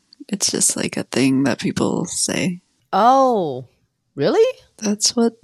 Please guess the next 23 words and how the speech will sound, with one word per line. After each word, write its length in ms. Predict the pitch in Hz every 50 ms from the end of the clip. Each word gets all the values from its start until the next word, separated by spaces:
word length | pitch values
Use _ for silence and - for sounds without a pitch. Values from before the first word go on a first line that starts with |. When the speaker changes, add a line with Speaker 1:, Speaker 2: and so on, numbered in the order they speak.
| 233 -
Speaker 1:
the 100 | - 190
Google 420 | 180 185 214 247 247 202 180 170
tells 400 | 165 - 156 151 151 160 - -
me. 200 | 185 180 202 202 _ _ -
Uh, 540 | 214 214 214 214 208 202 202 202 196 214 214 - -
Speaker 2:
What 160 | 208 226 196
else 220 | 190 208 208 -
is 140 | 202 175 -
on 200 | 185 180 175 175
this 220 | 170 165 147 - -
list, 360 | 156 160 131 - - - -
this 160 | 135 127 -
pseudo 360 | - - 147 135 131 123 117
list? 140 | 113 113 -
Speaker 1:
but 80 | 190 196
it 140 | 196 196
says, 380 | - 220 208 214 208 214 - - - _ _ - - _ _ _ _ _ _ _ _ - - _ -
"Niagara 380 | - 226 220 220 233 247 262 254
Falls 280 | - 240 214 220 214
is 140 | 202 190 196
commonly 400 | - - 202 202 202 190 190 180
listed 300 | 175 175 180 - - 190
amongst 560 | 175 175 170 170 170 170 - - - - -